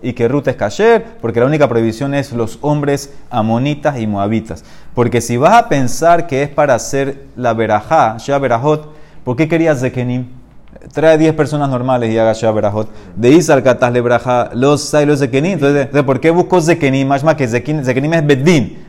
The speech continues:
Para proclamar la ley que tiene que Moabí, hom-, eh, mujer está permitida, hombre prohibido. ¿Y qué te va a contestar Rasnamán de esto? Veída, dice Nemara, y salca le midrash,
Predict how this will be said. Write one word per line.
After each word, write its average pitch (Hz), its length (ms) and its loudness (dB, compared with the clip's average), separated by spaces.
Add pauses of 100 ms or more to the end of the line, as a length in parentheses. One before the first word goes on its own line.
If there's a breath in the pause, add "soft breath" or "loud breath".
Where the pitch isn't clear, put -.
Para 117 240 2
proclamar 123 580 0
la 165 140 4
ley 180 280 0
que 131 160 -2
tiene 143 260 -2
que 127 180 0
Moabí, 131 960 -2
hom-, 180 240 -2
eh, 135 120 0
mujer 147 320 0
está 151 200 0
permitida, 139 540 0
hombre 143 240 -2
prohibido. 110 480 -2 (340 loud breath)
¿Y 110 120 -6
qué 131 100 2
te 135 60 2
va 147 60 4
a 139 40 -2
contestar 131 360 2
Rasnamán 120 340 -2
de 117 160 2
esto? 127 280 -8
Veída, 131 640 0 (160)
dice 107 160 -8
Nemara, 110 800 -2
y 208 240 2
salca 110 640 -2
le 110 140 -2
midrash, 107 520 -2